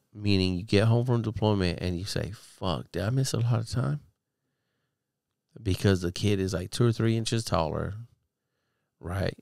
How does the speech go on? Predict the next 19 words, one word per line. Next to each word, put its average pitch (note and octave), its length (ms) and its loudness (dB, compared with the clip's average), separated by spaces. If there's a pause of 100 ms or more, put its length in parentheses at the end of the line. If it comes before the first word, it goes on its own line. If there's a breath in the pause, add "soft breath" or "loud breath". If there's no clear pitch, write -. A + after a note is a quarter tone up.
The G#2 100 -14
kid's G2 320 0
walking, F2+ 420 -4
your F2 100 -2
baby's F#2 400 -2
walking F2 380 -8
now, F#2+ 380 -10 (720)
right? D#2+ 440 -4 (540)
The F2 60 -20
wife G2 340 0
looks F#2+ 220 0
better, F#2 640 -2 (840)
right? E2+ 300 -2
Like, F2+ 260 -4
all G#2+ 180 4
this G#2+ 180 4
stuff. G2 300 2
Life A2+ 340 6
happened D3+ 520 4